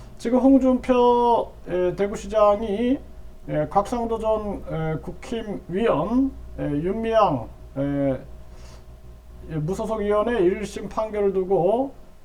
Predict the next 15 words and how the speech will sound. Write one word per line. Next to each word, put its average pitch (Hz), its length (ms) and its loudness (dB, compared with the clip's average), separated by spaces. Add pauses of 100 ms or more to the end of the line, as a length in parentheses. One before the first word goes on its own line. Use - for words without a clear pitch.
(180)
에, 139 280 2
검찰과 233 800 2
법원이 196 640 4
무능하다고 185 640 4
비판을 151 600 0
했어요. 185 680 -2 (100)
그래서 190 640 0 (1160)
삼십 - 400 2
대 277 100 4
초반 262 340 8
아들이 220 480 4
오 170 180 4
년인가 214 440 -2
일하고 180 760 2
오십억, 196 480 0